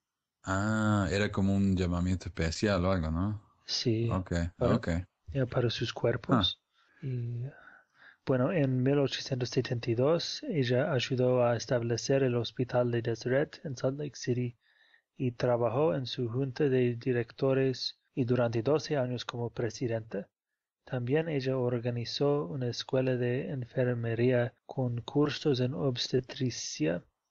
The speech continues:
Speaker 2: En mil ochocientos setenta y seis, Sina fue nombrada presidente de la Asociación de Cera de Deseret,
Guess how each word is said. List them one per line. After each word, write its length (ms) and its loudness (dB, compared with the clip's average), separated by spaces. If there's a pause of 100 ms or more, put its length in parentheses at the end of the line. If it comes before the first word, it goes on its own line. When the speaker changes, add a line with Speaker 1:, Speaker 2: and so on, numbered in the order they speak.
(640)
Speaker 2:
En 180 0
mil 140 4
ochocientos 500 -2
setenta 380 0
y 40 0
seis, 300 0
Sina 340 0
fue 280 0
nombrada 800 2
presidente 720 0
de 120 4
la 140 4
Asociación 800 0
de 140 4
Cera 600 4
de 320 0
Deseret, 800 0